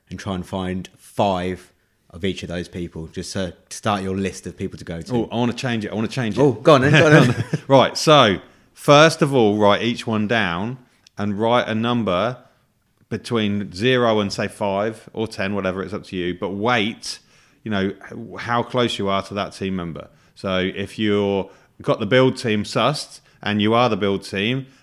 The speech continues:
Speaker 2: then let's do it up to five. So five being the, the most positive, zero being the least, you'd be a four or a five, I'm sure.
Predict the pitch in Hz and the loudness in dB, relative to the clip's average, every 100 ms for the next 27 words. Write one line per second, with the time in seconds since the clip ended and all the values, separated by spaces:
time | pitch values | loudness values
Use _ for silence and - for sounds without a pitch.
0 | - 107 104 101 123 127 123 98 - 117 | -2 0 0 -2 -6 -2 -2 -2 -6 -10
1 | - - 90 82 - 101 92 120 120 120 | -10 -4 -2 -2 -2 -4 -2 0 2 2
2 | 107 110 104 98 98 92 101 110 104 110 | 0 -2 -2 0 -2 -2 -2 -2 -2 -6
3 | 98 90 98 90 _ - 104 101 90 92 | -6 -6 -6 -6 _ -8 -4 -2 -2 -4
4 | 92 95 92 - _ _ 110 95 104 95 | -2 -2 -4 -8 _ _ -4 -2 0 -2
5 | - 110 101 92 87 127 107 82 87 - | -2 -2 0 0 -2 -2 -2 -4 -10 -6
6 | 147 80 | -4 -6